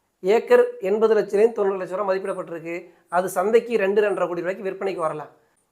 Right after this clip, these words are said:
இதை வாடிக்கையாளர்கள் ஒண்ணா சேர்ந்து வாங்கி அவங்க பிளாட் போட்டு விற்கும் பட்சத்துல சதுரடி ரெண்டாயிரத்தி ஐநூறுலேருந்து மூவாயிரம் வரையும் விற்க முடியும். குறையாம ஒரு ஏக்கருடைய மதிப்பு பத்துலேருந்து பன்னெண்டு கோடி ரூபாய்க்கு போகும்.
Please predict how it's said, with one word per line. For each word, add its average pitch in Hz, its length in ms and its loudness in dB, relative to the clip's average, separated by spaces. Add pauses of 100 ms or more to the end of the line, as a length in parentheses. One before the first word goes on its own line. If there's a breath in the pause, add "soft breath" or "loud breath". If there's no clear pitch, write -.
(520)
இதை 202 200 2
வாடிக்கையாளர்கள் 240 580 4
ஒண்ணா 233 160 2
சேர்ந்து 202 580 2
வாங்கி 202 720 2 (280 loud breath)
அவங்க 226 380 4
பிளாட் 233 360 2
போட்டு 247 180 2
விற்கும் 226 260 -2
பட்சத்துல 190 480 0
சதுரடி 233 380 2
ரெண்டாயிரத்தி 226 340 2
ஐநூறுலேருந்து 214 320 -2
மூவாயிரம் 202 280 2
வரையும் 208 120 -4
விற்க 190 160 -8
முடியும். 180 420 -2 (380 soft breath)
குறையாம 247 440 8
ஒரு 226 160 10
ஏக்கருடைய 226 400 4
மதிப்பு 190 480 0
பத்துலேருந்து 214 460 0
பன்னெண்டு 214 280 2
கோடி 202 160 2
ரூபாய்க்கு 202 280 -2
போகும். 160 300 -12